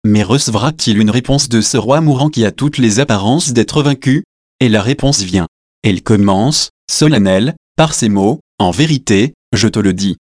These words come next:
Celui qui va mourir et qui parle ainsi, est aussi celui qui possède toute autorité dès avant la création du monde. Comme vous le savez,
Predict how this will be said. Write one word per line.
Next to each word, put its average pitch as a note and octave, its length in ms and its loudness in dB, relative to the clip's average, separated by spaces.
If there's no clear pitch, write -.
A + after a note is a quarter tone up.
Celui B2 480 0
qui E3+ 140 -4
va D3+ 140 2
mourir D3 400 2
et F#3 100 0
qui - 160 -2
parle B2+ 240 0
ainsi, G2+ 400 -2
est B2 200 0
aussi C#3+ 260 0
celui G#2 320 0
qui G#2+ 140 0
possède A2+ 440 -2
toute C#3+ 200 -4
autorité A#2+ 480 0
dès A#2 180 2
avant B2+ 220 0
la A#2+ 120 2
création C#3 540 -2
du C#3 140 0
monde. E2+ 420 0
Comme A#2 220 2
vous G#2+ 160 0
le G#2 100 2
savez, G2 460 0